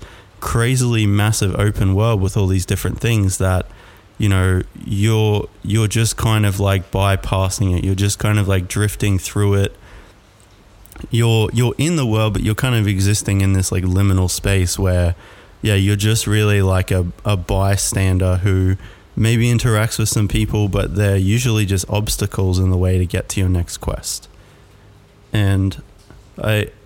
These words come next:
I don't, I, I won't, like, sort of say this makes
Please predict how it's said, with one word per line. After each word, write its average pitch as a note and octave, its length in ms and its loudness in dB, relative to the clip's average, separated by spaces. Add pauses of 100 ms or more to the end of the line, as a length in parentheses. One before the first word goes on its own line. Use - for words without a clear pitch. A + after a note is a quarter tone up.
(100)
I G#2 100 0
don't, B2 420 -2 (320)
I, G#2+ 120 -2 (260)
I G#2+ 100 0
won't, A#2+ 360 0
like, G#2+ 260 0
sort A2 180 0
of F#2 120 -2
say F#2+ 560 0 (580)
this G#2+ 280 0
makes F#2+ 460 0